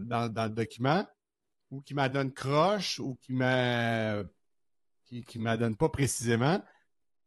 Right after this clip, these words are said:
ben, ça m'intéresse pas. Parce que moi, j'ai besoin d'avoir le vrai, la vraie affaire.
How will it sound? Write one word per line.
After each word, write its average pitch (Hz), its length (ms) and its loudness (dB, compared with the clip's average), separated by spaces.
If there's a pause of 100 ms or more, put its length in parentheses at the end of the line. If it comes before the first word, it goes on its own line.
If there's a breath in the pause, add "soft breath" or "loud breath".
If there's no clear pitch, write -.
ben, 139 200 0 (480)
ça 170 240 0
m'intéresse 160 540 -2
pas. 156 340 0 (500)
Parce 127 200 -2
que 147 80 2
moi, 147 220 2
j'ai 135 160 0
besoin 127 380 2
d'avoir 135 320 4
le 117 120 0
vrai, 135 440 -4
la 117 140 -4
vraie 135 160 -2
affaire. 123 440 -2